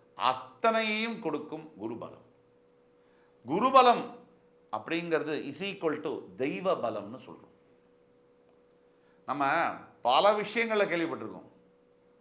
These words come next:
தேடும் பணம் ஓடிவிடும், தெய்வம் விட்டு போவதில்லை. அது மாதிரி தெய்வம் நம்ம கூட இருக்கார் அப்படின்னா குருபலம் வரக்கூடிய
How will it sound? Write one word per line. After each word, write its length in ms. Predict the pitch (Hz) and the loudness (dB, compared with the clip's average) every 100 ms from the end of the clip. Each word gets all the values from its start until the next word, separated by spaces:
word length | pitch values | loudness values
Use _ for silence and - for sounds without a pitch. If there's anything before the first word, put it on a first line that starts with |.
| _ _ _ _ _ _ _ _ _ _ - | _ _ _ _ _ _ _ _ _ _ -2
தேடும் 460 | 175 233 240 247 233 - | 4 6 6 4 0 2
பணம் 300 | 180 208 196 156 143 | 4 4 0 -8 -4
ஓடிவிடும், 560 | 180 214 196 165 143 110 - - - 104 165 | 0 0 0 -2 -2 -6 -10 -18 -20 -6 -2
தெய்வம் 400 | 208 226 240 233 180 | -2 0 -2 -2 -6
விட்டு 260 | 180 - 208 - | -6 -6 -6 -4
போவதில்லை. 540 | 160 156 127 98 87 - - _ _ _ _ _ - | -2 0 -2 -6 -14 -20 -20 _ _ _ _ _ -12
அது 120 | 120 | -2
மாதிரி 180 | 160 170 143 160 - 92 143 | 0 0 -2 -6 -12 -4 -2
தெய்வம் 360 | 240 247 233 190 | 0 0 0 -2
நம்ம 160 | 165 139 - | -4 -8 -10
கூட 120 | 208 208 | -2 -2
இருக்கார் 320 | 165 170 151 127 | 0 2 2 2
அப்படின்னா 300 | 120 139 151 104 - - - 110 | -2 -6 -6 -6 -14 -20 -14 -4
குருபலம் 500 | 175 202 175 170 - - - 107 | -2 2 2 0 -2 -14 -20 -6
வரக்கூடிய 440 | 127 135 - 120 | -2 -2 -4 -8